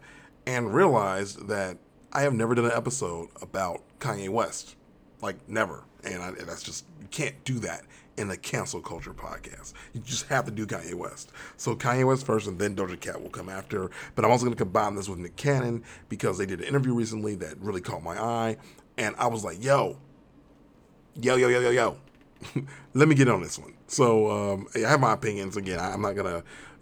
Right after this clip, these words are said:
do what everyone else is doing. I'm not gonna just say the same things you've already heard. So this one should be pretty good 'cause I'm a pretty big fan of Kanye West. And being an Eminem fan, I have my own opinions about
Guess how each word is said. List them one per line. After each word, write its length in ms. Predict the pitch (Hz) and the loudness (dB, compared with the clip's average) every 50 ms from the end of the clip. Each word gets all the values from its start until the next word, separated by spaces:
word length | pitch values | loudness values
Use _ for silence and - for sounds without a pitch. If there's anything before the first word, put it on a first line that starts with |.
| - - 90 - - - - - - - - 90 | -14 -14 -14 -16 -16 -20 -20 -20 -18 -16 -4 2
do 140 | 110 127 | 2 4
what 100 | 120 113 | 6 6
everyone 220 | 107 101 95 92 92 | 6 6 4 2 0
else 160 | 92 90 - | -2 -2 -4
is 80 | 92 85 | -6 -6
doing. 320 | 78 92 90 87 85 82 | -4 -4 -4 -2 -2 -2
I'm 80 | 87 98 | -2 -2
not 140 | 95 87 | -2 -2
gonna 160 | 92 98 92 90 | -2 -4 -2 -4
just 180 | 90 82 - | -4 -4 -4
say 80 | - 95 | -4 -4
the 120 | 90 85 | -4 -6
same 220 | 92 101 90 87 80 | -6 -6 -6 -6 -6
things 200 | 87 85 82 85 | -8 -8 -6 -8
you've 260 | 85 87 82 85 87 | -8 -8 -6 -6 -4
already 200 | 85 85 82 78 | -4 -4 -4 -6
heard. 340 | - 80 82 80 78 78 80 - - - - | -6 -6 -6 -8 -8 -10 -12 -16 -20 -20 -18
So 180 | - - - 87 | -10 -8 -6 0
this 240 | 85 101 104 - - | 2 2 2 2 0
one 160 | 104 95 95 | -2 -2 -2
should 280 | 87 - - 98 90 90 | -2 -4 -4 -4 -4 -4
be 100 | 87 85 | -8 -8
pretty 320 | - - 92 82 82 82 | -4 -4 -4 -4 -4 -6
good 240 | 85 85 82 80 - | -6 -6 -6 -6 -6
'cause 100 | - 95 | -8 -10
I'm 80 | 87 | -10
a 20 | 80 | -10
pretty 280 | - - 139 139 131 | -6 -2 0 0 0
big 320 | 95 - - 110 104 - - | 0 0 -2 -4 -4 -6 -8
fan 420 | - - 95 95 95 92 92 92 90 - - - - - - | -12 -10 -8 -8 -6 -6 -6 -8 -8 -12 -18 -20 -18 -14 -14
of 100 | 92 - | -10 -8
Kanye 360 | - 107 95 87 87 87 85 | -6 -4 -4 -4 -4 -4 -4
West. 440 | 82 85 80 78 78 - - - - - - - - - - _ _ | -4 -6 -6 -6 -8 -10 -12 -14 -18 -20 -20 -20 -20 -20 -20 _ _
And 460 | - 107 101 95 90 87 85 82 - - - - - - 98 | -6 -6 -4 -4 -4 -6 -8 -10 -14 -16 -18 -20 -18 -10 -6
being 180 | 101 117 107 104 | -4 -4 -2 -4
an 60 | 92 | -4
Eminem 420 | - 90 92 104 165 214 233 202 | -6 -6 0 2 2 2 2 2
fan, 380 | - 139 110 95 90 87 87 95 - | 0 -2 -2 -2 -4 -6 -8 -8 -8
I 100 | - 104 | -8 -6
have 160 | 101 95 90 | -6 -6 -6
my 120 | 92 87 87 | -8 -8 -8
own 220 | 90 - 98 92 90 | -10 -10 -8 -10 -10
opinions 520 | 85 - 110 101 87 85 82 85 82 - | -10 -10 -10 -8 -8 -8 -8 -10 -10 -10
about 400 | - 90 92 85 80 80 - | -8 -6 -4 -4 -4 -6 -10